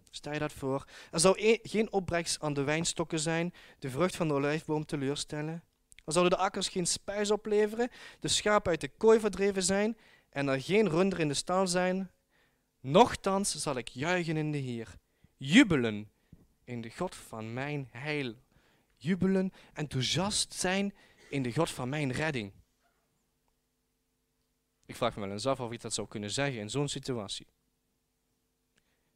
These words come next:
En ik denk dat u zich dat ook wel afvraagt. Zou ik dan nog kunnen zeggen, als ik bid van, "Heer, geef recht, geef het zo snel mogelijk, dood de ongerechtigheid om me heen,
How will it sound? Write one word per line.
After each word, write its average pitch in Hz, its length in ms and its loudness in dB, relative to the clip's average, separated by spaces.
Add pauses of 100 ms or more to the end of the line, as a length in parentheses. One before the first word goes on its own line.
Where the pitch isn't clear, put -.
(200)
En 107 460 -6 (540)
ik 123 100 -12
denk 156 140 0
dat 156 100 2
u 139 60 0
zich 135 140 -2
dat - 200 -6
ook 156 180 -4
wel 107 140 -8
afvraagt. - 640 -18
Zou 143 200 -4
ik 185 100 -4
dan 196 120 -4
nog 175 160 -4
kunnen 139 240 -4
zeggen, 156 320 -4
als 135 140 -4
ik - 400 -14
bid 156 260 0
van, 135 200 -4
"Heer, 160 300 -2 (520)
geef - 380 0
recht, - 360 -4 (480)
geef 170 220 4
het 147 100 -4
zo 127 80 -2
snel 202 280 2
mogelijk, 190 500 4 (440)
dood 165 460 4
de 143 240 6 (460)
ongerechtigheid 190 720 4
om 190 100 6
me 190 80 4
heen, 202 400 2